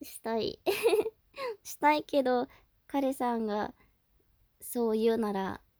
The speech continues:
それに応えたいと思い、思います。<laughs> はい、四問目。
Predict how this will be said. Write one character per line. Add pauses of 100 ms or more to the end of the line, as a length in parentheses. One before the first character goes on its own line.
(120)
そ
れ
に (420)
応
え (120)
た
い (140)
と (340)
思
い、
思
い
ま
す。
<laughs> (2500)
は
い、 (200)
四
問
目。